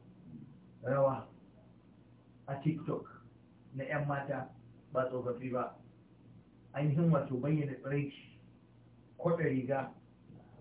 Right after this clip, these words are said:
da kuma maganganu na batsa.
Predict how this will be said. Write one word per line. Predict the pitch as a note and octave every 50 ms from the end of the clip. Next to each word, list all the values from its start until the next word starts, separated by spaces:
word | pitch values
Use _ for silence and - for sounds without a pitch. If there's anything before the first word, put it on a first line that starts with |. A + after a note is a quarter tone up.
| - - - - - - - - - - - - - - - - - - - - - B1 - - - - - - - - - - - - - - - - - - - - - - - - - - - -
da | B2+ C3
kuma | - - E3 E3 E3 E3 E3 - - - - - - - - - - - B2+
maganganu | C#3 C3+ C#3 C3+ C3+ C3+ C3+ C3+ C3+ D3 D3+ D#3
na | D#3 D3+ -
batsa. | D#3+ D#3 D#3 D#3 - - - D#3+ C#3+ - - -